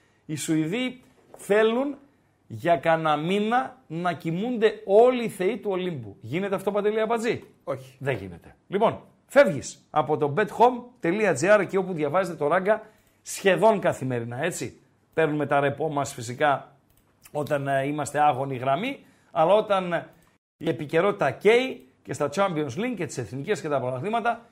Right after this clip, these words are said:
Speaker 1: είμαστε εκεί. Ε, δώσε αποτελέσματα του Γκαλοπακίου και κλείσει το, Παντελή Αμπατζή, να πάμε στο τρίτο.
Speaker 2: Ωραία. Πατάμε εδώ ένα
Speaker 1: <coughs>
Speaker 2: τερματισμός.
Speaker 1: Συγγνώμη.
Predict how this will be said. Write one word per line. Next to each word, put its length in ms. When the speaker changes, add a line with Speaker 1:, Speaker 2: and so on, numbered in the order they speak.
Speaker 1:
είμαστε 380
εκεί. 380
Ε, 480
δώσε 400
αποτελέσματα 1120
του 180
Γκαλοπακίου 1000
και 140
κλείσει 320
το, 80
Παντελή 320
Αμπατζή, 300
να 120
πάμε 180
στο 140
τρίτο. 320
Speaker 2:
Ωραία. 420
Πατάμε 460
εδώ 180
ένα 280
Speaker 1:
<coughs> 80
Speaker 2:
τερματισμός. 580
Speaker 1:
Συγγνώμη. 340